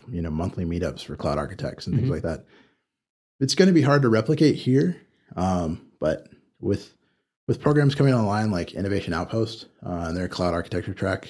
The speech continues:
Speaker 1: I think it's gonna be possible, which I find, uh, pretty interesting.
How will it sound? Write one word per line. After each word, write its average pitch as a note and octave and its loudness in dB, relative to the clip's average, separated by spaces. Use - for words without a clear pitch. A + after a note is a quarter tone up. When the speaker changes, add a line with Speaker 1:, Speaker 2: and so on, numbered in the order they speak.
Speaker 1:
I - -20
think D3+ 0
it's D3+ -4
gonna A#2+ 6
be F2+ 0
possible, F2 -2
which - -14
I - -16
find, D#2 -8
uh, - -12
pretty A#2+ 0
interesting. - -8